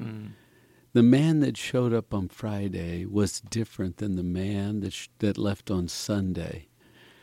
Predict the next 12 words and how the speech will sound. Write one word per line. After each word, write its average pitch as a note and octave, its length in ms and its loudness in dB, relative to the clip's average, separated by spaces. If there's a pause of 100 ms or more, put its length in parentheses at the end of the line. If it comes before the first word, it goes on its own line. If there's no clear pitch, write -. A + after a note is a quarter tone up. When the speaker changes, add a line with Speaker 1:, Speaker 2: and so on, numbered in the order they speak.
(160)
Speaker 2:
Isn't G#3 300 0
that D#3 160 2
amazing A#2+ 840 2
for G#2+ 180 2
one A2+ 400 4
guy A2 240 -2
to G2 120 -2
say, G#2 400 -2
Speaker 1:
Mm-hmm. A2+ 220 -4 (840)
Speaker 2:
"I C3+ 140 0 (100)
came C#3 460 2
Friday G#2 920 0